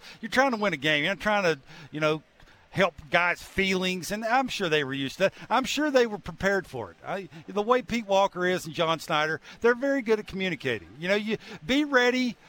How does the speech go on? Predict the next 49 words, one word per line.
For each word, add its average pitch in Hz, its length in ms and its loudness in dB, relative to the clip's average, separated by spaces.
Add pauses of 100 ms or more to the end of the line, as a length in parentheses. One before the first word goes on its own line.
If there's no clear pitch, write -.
from 202 180 2
about 208 360 2
the 175 100 -2
fifth 240 380 0
inning 214 280 -2
on. 156 260 2
If - 140 -6
we 180 140 -2
have 196 240 0
to 170 80 -10
use 214 240 -4
you, 233 80 -10
we're 240 100 -2
gonna 247 160 0
use 269 300 0
you 170 80 -4
no 180 100 0
matter 202 220 2
what 202 160 -2
the 196 140 -8
inning 175 200 -4
is. 143 180 -2
So, 175 280 0 (520)
yeah, 185 180 -4
it 151 60 -10
just 156 200 -6
didn't 156 180 -4
work 147 220 -2
out. 139 120 2
They 135 80 -8
couldn't 151 220 -4
get 147 140 -6
the 123 80 -16
big 139 220 -2
hit. 180 100 0
I 220 60 2
mean, 247 180 0
they 262 60 2
had 247 120 2
their 214 120 -8
chance 202 280 0
in - 60 -12
the 170 80 -4
ninth 156 280 0
inning 185 220 -4
with 131 120 -10
Biggio 160 540 0
up, 202 200 -2
and, 147 120 -12